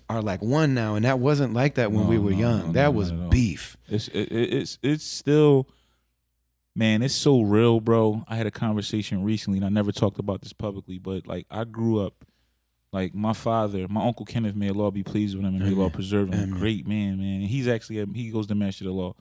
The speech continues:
Speaker 1: Mm.
Speaker 2: Um, and, um, shout to that whole community, 'cause I love a lot of the things they're doing. Like, I don't
Speaker 1: Mm-hmm.
Speaker 2: have to be directly associated with somebody to, to, to acknowledge their greatness and the beautiful
Speaker 1: Right.
Speaker 2: things, like, and support them as well.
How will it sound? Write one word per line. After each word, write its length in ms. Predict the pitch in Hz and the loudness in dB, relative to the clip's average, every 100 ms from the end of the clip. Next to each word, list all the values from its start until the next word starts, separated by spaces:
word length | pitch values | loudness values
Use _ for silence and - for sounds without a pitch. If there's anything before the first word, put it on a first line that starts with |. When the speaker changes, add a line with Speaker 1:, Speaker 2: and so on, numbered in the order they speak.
| - | -8
Speaker 1:
Mm. 320 | 117 104 87 - - | -6 -6 -8 -14 -8
Speaker 2:
Um, 420 | 101 95 92 95 _ - | -4 -4 -6 -8 _ -8
and, 220 | 92 90 | -6 -4
um, 240 | 95 92 90 | -4 -4 -4
shout 260 | - 131 | -2 -2
to 60 | 120 | 0
that 120 | 123 | 0
whole 140 | 117 | 0
community, 420 | 107 107 104 98 90 | 0 0 2 2 -2
'cause 160 | 95 | -4
I 60 | 95 | -4
love 260 | 98 98 | -2 -2
a 40 | 95 | -2
lot 160 | 92 | -4
of 60 | 92 | -6
the 60 | 92 | -6
things 260 | 98 92 | -4 -4
they're 120 | 92 | -4
doing. 320 | 90 101 92 101 | -4 -4 -4 -4
Like, 160 | 98 | -4
I 120 | 101 | -2
don't 100 | 120 | 0
Speaker 1:
Mm-hmm. 80 | 131 | 0
Speaker 2:
have 140 | 123 117 | 0 -4
to 80 | |
be 120 | 110 110 | -8 -10
directly 600 | 101 95 110 - 101 98 - _ _ _ - | -10 -12 -12 -8 -8 -8 -12 _ _ _ -12
associated 680 | - - 113 110 101 98 | -4 0 0 0 -4 -4
with 260 | 92 98 - | -2 -4 -4
somebody 420 | - 104 98 92 | -4 -2 -2 -4
to, 220 | 92 101 90 - | -6 -8 -8 -10
to, 280 | - 113 95 - | -8 -6 -6 -6
to 280 | - 95 - - | -6 -6 -6 -10
acknowledge 420 | 98 104 104 92 | -6 -4 -4 -6
their 140 | 98 | -8
greatness 500 | 92 98 98 95 87 | -8 -6 -4 -4 -6
and 80 | 98 | -6
the 60 | 92 | -2
beautiful 320 | 101 98 90 | 0 2 0
Speaker 1:
Right. 80 | 85 | -4
Speaker 2:
things, 300 | 98 95 90 | -4 -4 -6
like, 200 | 90 71 | -10 -10
and 120 | 90 | -10
support 400 | - 107 147 151 | -10 -6 -4 -4
them 140 | 98 98 | -4 -6
as 120 | 95 | -4
well. 300 | 117 101 | -4 -4